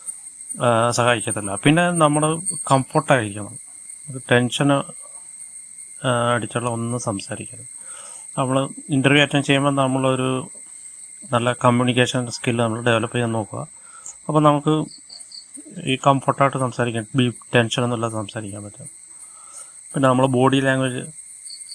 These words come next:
നമ്മൾ കൂട്ടുകാരോട് സംസാരിക്കുമ്പോഴും, ഏഹ്, കാമുകി കാമുകന്മാർ സംസാരിക്കുമ്പോഴും ഭാര്യ ഭർത്താക്കന്മാർ സംസാരിക്കുമ്പോൾ ബോഡി ലാംഗ്വേജ് അത്ര ഇമ്പോർട്ടൻ്റ് അല്ല. എന്നാലും നമ്മൾ ബോഡി ലാംഗ്വേജ്, ആ, നല്ല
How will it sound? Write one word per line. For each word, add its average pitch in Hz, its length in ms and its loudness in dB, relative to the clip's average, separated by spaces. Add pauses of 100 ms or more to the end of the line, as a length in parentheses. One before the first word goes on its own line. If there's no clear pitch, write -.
(360)
നമ്മൾ 123 200 0
കൂട്ടുകാരോട് 139 460 2
സംസാരിക്കുമ്പോഴും, 135 840 -2 (320)
ഏഹ്, 127 880 -2 (680)
കാമുകി 139 380 4
കാമുകന്മാർ 135 340 2
സംസാരിക്കുമ്പോഴും 131 760 -2
ഭാര്യ 143 200 4
ഭർത്താക്കന്മാർ 135 580 -2
സംസാരിക്കുമ്പോൾ 131 500 -2
ബോഡി 151 300 4
ലാംഗ്വേജ് 151 340 0
അത്ര 165 260 2
ഇമ്പോർട്ടൻ്റ് 151 460 2
അല്ല. 104 140 0
എന്നാലും 175 400 2
നമ്മൾ 175 220 4
ബോഡി 151 220 4
ലാംഗ്വേജ്, 131 460 0 (720)
ആ, 120 200 4
നല്ല 110 400 -2